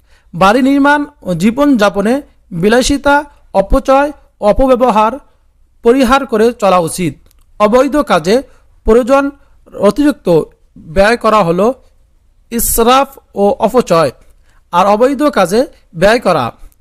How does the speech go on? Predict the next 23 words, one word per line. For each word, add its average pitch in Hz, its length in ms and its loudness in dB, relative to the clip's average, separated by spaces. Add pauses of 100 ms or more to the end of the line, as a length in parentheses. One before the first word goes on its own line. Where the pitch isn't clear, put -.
(680)
আর 247 320 2 (140)
অবৈধ 285 380 -2
কাজে 180 460 -2 (520)
ব্যয় 277 220 0
করা 285 200 0
হলো 185 320 0 (360)
তাবজির 208 580 0 (340)
বা 180 140 0
অপচয়। 180 600 -2 (580)
দুটি 285 380 2
ইসলামে 262 520 0 (260)
দোষণীয় 294 440 2
ও 220 220 -2
নিষিদ্ধ। 170 500 0 (580)
প্রথমটির 294 440 2
ব্যাপারে 220 460 0
আল্লাহ 175 300 0
তাআলা 180 340 0
বলেন, 196 400 0 (520)
"এবং 202 360 0
আহার 196 360 0
করবে 151 420 -2 (420)
ও 185 160 -2